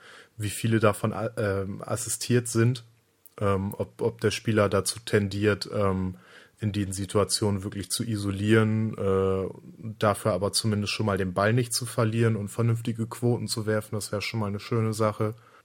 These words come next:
äh, in dem Zusammenhang, oder ob der Spieler einfach dazu neigt, ähm, so ein bisschen komische Entscheidungen zu treffen, auch um, um auf Russell Westbrook zurückzukommen.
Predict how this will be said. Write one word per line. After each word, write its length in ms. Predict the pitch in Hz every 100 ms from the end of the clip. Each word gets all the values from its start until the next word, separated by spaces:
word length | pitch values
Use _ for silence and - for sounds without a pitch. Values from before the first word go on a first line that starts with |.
| -
äh, 300 | 107 101 101
in 120 | 101
dem 200 | 98 104
Zusammenhang, 720 | - - 104 101 98 101 101 101
oder 260 | 101 101
ob 120 | 95
der 120 | - 101
Spieler 380 | - 110 101
einfach 280 | 98 95 104
dazu 360 | - 104 - 107
neigt, 460 | 98 98 95 - -
ähm, 560 | 98 95 92 92 90 - - - - -
so 140 | 107
ein 80 | 104
bisschen 260 | 101 - 107
komische 420 | - 107 104 104
Entscheidungen 560 | 90 - 104 104 95
zu 140 | 90 110
treffen, 460 | - 98 - 104
auch 280 | 92 92 -
um, 200 | 92 95
um 200 | - 107
auf 240 | 110 104 113
Russell 540 | 107 - 101 95 101 -
Westbrook 600 | 110 110 - 117 113 -
zurückzukommen. 920 | - 120 110 113 - - 110 104